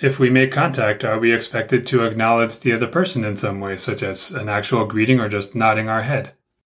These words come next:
The way we would use something like this in a scene is to have two characters make eye contact and then have one of them look away and maybe thinks to themselves that they did so too soon, for example.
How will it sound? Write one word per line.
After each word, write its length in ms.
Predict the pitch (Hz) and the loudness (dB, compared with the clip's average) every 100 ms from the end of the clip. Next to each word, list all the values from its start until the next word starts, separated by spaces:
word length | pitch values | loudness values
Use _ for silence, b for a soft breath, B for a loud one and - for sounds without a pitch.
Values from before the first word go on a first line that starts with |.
| _ - | _ 0
The 100 | 123 | 4
way 160 | 127 | 6
we 160 | 135 131 | 6 6
would 180 | 123 110 | 4 2
use 240 | 117 123 | 0 0
something 280 | 135 131 131 | 0 0 2
like 180 | 120 117 | 0 2
this 260 | 123 123 | 0 0
in 140 | 127 110 | -2 -4
a 60 | |
scene 340 | 98 131 120 131 | -4 -2 0 2
is 180 | 117 107 | 0 -2
to 140 | 127 | -4
have 440 | 101 110 110 110 - | 2 4 4 2 -2
two 180 | 131 | -2
characters 760 | 117 117 113 113 123 120 120 - | 0 2 2 2 0 0 -2 -4
make 220 | 110 104 | -2 0
eye 140 | 117 | 0
contact 600 | 135 113 107 107 110 117 - B B _ | 0 -2 -4 -2 -2 -2 -10 B B _
and 160 | 117 110 | -4 0
then 140 | 110 | 0
have 280 | 104 110 104 | 2 2 2
one 140 | 113 | 2
of 100 | 117 | 2
them 180 | 117 113 | 2 2
look 160 | 110 110 | 0 0
away 360 | 107 110 117 | 2 4 2
and 180 | 120 113 | 2 0
maybe 260 | 113 110 110 | 0 0 0
thinks 300 | 117 113 - | 0 -2 -6
to 160 | - | -4
themselves 540 | 113 107 - 127 117 113 | -2 -2 0 0 0 -2
that 160 | 107 | -4
they 140 | - 107 | -2 0
did 220 | 110 107 | 0 -2
so 200 | - 104 | -2 -2
too 180 | - 110 | -2 -4
soon, 320 | 98 139 120 | -2 0 2
for 160 | 110 98 | 0 -6
example. 520 | 98 95 92 95 | -6 -6 -6 -8